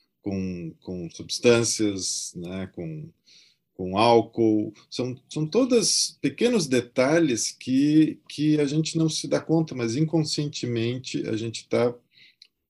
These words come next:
passando uma ideia de que é difícil ser feliz sem usar reguladores de alta potência. Então, isso, esse vem sendo muito forte e acabam aqueles mais frágeis,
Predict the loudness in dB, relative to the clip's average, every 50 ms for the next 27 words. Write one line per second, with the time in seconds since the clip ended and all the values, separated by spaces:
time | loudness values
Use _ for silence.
0 | _ -20 _ _ _ _ -2 -2 -2 0 0 2 2 2 0 0 0 -2 0 0
1 | 2 4 6 6 6 4 2 0 -4 -4 -2 -2 -2 -2 -6 -6 -2 -2 -2 -2
2 | -2 -4 -6 -6 -2 0 0 0 0 -2 -4 -4 -2 0 2 2 2 2 0 -2
3 | -2 0 0 0 0 -2 -4 -6 -10 -14 _ _ _ _ -10 -10 -6 -2 0 0
4 | 2 2 0 -2 -4 -4 -4 -4 -2 0 0 0 0 -2 -4 -4 -4 -4 -4 -4
5 | -4 -4 -6 -10 -10 -10 -10 -8 -8 -8 -8 -8 -10 -12 -16 -18 -20 _ _ _
6 | _ _ -20 -20 -20 -20 _ _ _ _ -20 -20 -20 -18 -18 -14 -10 -6 -4 -4
7 | -4 -4 -4 -2 -2 -2 -2 -2 -4 -6 -8 -10 -12 -12 -12 -6 -4 -4 -4 -2
8 | -4 -4 -4 -2 -2 -4 -2 -2 -2 -2 -2 -2 -4 -8 -6 -2 -2 0 0 -2
9 | -4 -6 -10 -12 -12 -12 -14 -16 _ -20 -20 -20 -20 -20 -20 -20 _ _ _ -6
10 | -2 2 2 2 2 2 4 6 6 6 8 6 6 4 4 4 4 4 4 2
11 | 0 0 -2 -2 -2 -2 -2 0 2 2 2 4 4 2 0 0 -2 -4 -6 -6
12 | -6 -8 -8 -8 -8 -10 -12 _